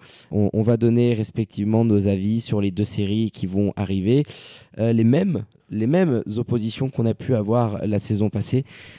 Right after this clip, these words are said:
euh, pas dans le même ordre de classement. Euh, Fribourg Olympique, euh, qui, euh, recevra les Lions de Genève à Saint-Léonard pour le Game one dans ce classico du basketball suisse. Et, et de l'autre côté, le leader,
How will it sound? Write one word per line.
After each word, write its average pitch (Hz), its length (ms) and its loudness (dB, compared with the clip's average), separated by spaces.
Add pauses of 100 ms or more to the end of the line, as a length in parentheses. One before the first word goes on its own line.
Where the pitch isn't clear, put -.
(120)
euh, 95 160 0
pas 135 140 0
dans 147 100 2
le 147 60 2
même 139 180 4
ordre 123 160 0
de 117 60 6
classement. 107 560 -4
Euh, 87 540 -4
Fribourg 104 400 -2
Olympique, 110 600 -4
euh, 87 340 0
qui, - 320 -2
euh, 90 280 0
recevra 101 440 -2
les 104 80 0
Lions 123 220 2
de 131 60 0
Genève 123 260 -2
à 110 80 -4
Saint-Léonard 110 600 -2 (300)
pour 117 160 2
le 113 80 6
Game 110 260 0
one 120 260 2
dans 104 120 0
ce - 140 -4
classico 143 800 -2 (400)
du 110 120 -6
basketball 98 560 -4
suisse. - 400 -2 (300)
Et, 104 340 0
et 104 40 -2
de 98 80 0
l'autre 95 160 -2
côté, 101 400 -2
le 101 140 2
leader, 95 520 -2